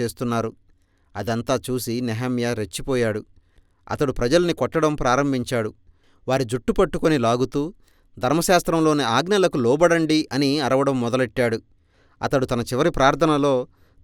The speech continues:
తనను జ్ఞాపకం చేసుకోమని దేవుణ్ణి అడిగాడు. అతడు అది మాత్రం చేయగలిగాడు. దానితో గ్రంథం ముగిసింది. ఇది చాలా వింతగా ఉంది, కానీ మనం దానిని ఎదురుచూస్తూనే ఉన్నాం కదా.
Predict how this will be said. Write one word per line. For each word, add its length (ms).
తనను 240
జ్ఞాపకం 540
చేసుకోమని 580
దేవుణ్ణి 640
అడిగాడు. 480
అతడు 460
అది 140
మాత్రం 440
చేయగలిగాడు. 580
దానితో 540
గ్రంథం 400
ముగిసింది. 520
ఇది 260
చాలా 220
వింతగా 440
ఉంది, 320
కానీ 360
మనం 320
దానిని 280
ఎదురుచూస్తూనే 640
ఉన్నాం 340
కదా. 420